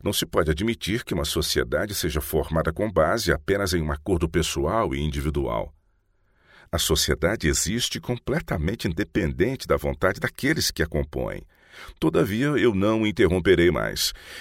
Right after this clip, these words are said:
Eu só o fiz devido à nossa conversa particular, em que pensei que você estava construindo sua proposta fundamental sobre uma falácia que seria mantida durante todo o curso de sua argumentação. Só quis sugerir outro fundamento e nada mais.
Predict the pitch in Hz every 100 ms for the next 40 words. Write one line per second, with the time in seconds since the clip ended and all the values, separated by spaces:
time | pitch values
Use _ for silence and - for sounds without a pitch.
0 | - 95 85 - 104 120 - 113 - -
1 | 104 135 135 - 90 - - 98 73 87
2 | 101 - 101 90 85 - 85 80 87 73
3 | 57 60 - 82 78 69 - 87 80 69
4 | - 78 - 87 73 71 78 - 69 65
5 | 95 95 80 76 73 67 - 73 73 71
6 | - 71 85 98 82 87 107 - - -
7 | - - 80 87 82 - 73 73 104 92
8 | - 58 - 85 - 78 82 85 82 107
9 | 87 82 85 80 - 113 95 90 - 92
10 | - - 76 73 87 82 80 76 73 73
11 | - - - - - - - - - 165
12 | 311 - - 98 95 127 101 - - 82
13 | - 82 71 110 135 - 156 139 76 50
14 | 52 - -